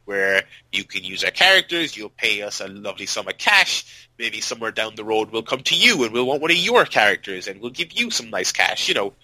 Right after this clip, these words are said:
Uh, you know, that'd be great. Maybe when, when all these comic book movies are starting to sag and they're stopping making movie, you know, stopping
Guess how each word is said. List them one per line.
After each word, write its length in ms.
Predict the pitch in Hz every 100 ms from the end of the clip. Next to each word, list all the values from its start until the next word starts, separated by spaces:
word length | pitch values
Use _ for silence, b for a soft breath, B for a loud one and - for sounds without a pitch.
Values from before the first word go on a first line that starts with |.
| B B _
Uh, 540 | 131 135 135 139 139 95 -
you 100 | 165
know, 100 | 156
that'd 120 | 180
be 60 | 196
great. 240 | 233 - _ _
Maybe 560 | 151 220 156 104 131 - _
when, 240 | 143 147
when 160 | 143 151
all 140 | 175
these 260 | 170 170 139
comic 320 | - 156 143
book 120 | 135
movies 280 | 139 127 120
are 60 | 120
starting 300 | - 120 113
to 100 | -
sag 600 | - 139 135 85 92 - -
and 120 | 110 110
they're 80 |
stopping 500 | - 135 131 127 117 107 _
making 380 | 120 - 113 113
movie, 380 | 113 117 110 110
you 120 | 123
know, 20 |
stopping 460 | 113 139 - 120 107